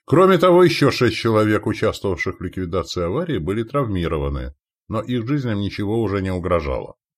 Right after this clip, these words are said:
А капитан первого ранга Ванин тем временем вёл напряжённые переговоры с базой в Ведяево.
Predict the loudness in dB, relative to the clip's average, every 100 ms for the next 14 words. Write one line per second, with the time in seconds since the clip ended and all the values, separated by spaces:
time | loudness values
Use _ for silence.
0 | _ _ _ -6 -4 -4 -4 -2 0 0
1 | 2 4 4 4 4 2 2 2 0 0
2 | -2 -2 0 0 -2 0 0 0 0 -2
3 | -2 0 0 -2 -2 -2 0 0 2 2
4 | 0 2 2 4 2 0 -2 -2 -4 -4
5 | -8 -12